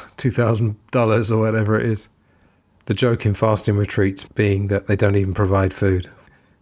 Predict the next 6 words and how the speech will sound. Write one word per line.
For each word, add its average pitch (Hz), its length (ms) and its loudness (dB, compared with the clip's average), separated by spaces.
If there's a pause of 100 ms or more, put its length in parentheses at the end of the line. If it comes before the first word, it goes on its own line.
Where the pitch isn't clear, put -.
Anyway, 95 340 2 (540)
so - 180 -2
yes, 139 240 0
we 131 80 2
did 147 240 -2
the 113 580 2